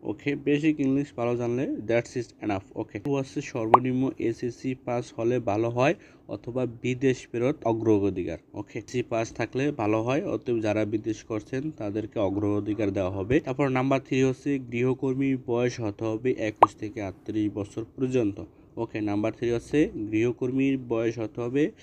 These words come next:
একুশ থেকে আটত্রিশ বছর পর্যন্ত। শরীর ভালো ফিট হতে হবে, মেডিকেল ফিট হতে হবে। ওকে, তারপর হচ্ছে আপনার ব্লাড প্রেশার নরমাল হতে হবে, ডায়াবেটিস বা টিবি রোগ থাকতে পারবে না। ওকে, তারপর হচ্ছে আপনার মাসিক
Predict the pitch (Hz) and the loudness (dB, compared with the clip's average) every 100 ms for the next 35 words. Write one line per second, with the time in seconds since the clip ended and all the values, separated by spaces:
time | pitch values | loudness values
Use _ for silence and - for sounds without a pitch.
0 | - - - - 117 - 113 120 107 98 | -20 -18 -12 -10 -10 -8 -8 -2 -2 -2
1 | - 113 131 - - 104 - 123 - 139 | -4 2 2 0 -8 -10 -6 -6 -4 -2
2 | 127 110 101 - 131 127 143 170 - 110 | 0 -2 -4 -2 2 2 2 2 -2 -10
3 | 110 123 - 127 131 120 131 127 147 156 | -8 -8 -6 -6 -6 -8 -6 -4 -2 -2
4 | 120 113 113 110 131 120 - 117 117 101 | -2 -2 -2 -4 -4 -4 -6 -6 -6 -8
5 | 92 - - - - - 110 - 196 - | -10 -12 -16 -20 -20 -14 -12 -4 -2 0
6 | 135 - 135 131 - - 123 127 139 120 | -2 -2 -4 -4 -4 -4 -4 -2 -4 -4
7 | 113 117 117 113 - 123 131 120 110 113 | -2 2 2 -2 -6 -6 -4 -2 -2 0
8 | 113 120 120 117 131 127 127 151 202 - | 0 -2 -4 -6 -4 -2 2 2 0 -8
9 | - - - 98 101 107 113 123 135 - | -20 -20 -4 0 0 2 0 0 -2 -6
10 | 104 101 101 - 127 127 127 123 117 110 | -4 -2 -2 -4 -4 -2 2 2 2 0
11 | - - 107 - - 107 - 95 92 - | -2 -10 -12 -10 -6 -8 -6 -4 -4 -4
12 | 95 92 104 101 - - 104 131 135 139 | -6 -2 -4 -4 -12 -10 -4 -2 -2 -2
13 | 135 131 - 143 135 151 143 139 131 113 | -2 -4 2 2 2 0 -2 -2 -2 -4
14 | 113 117 117 - - 131 | -4 -4 -4 -6 -8 -8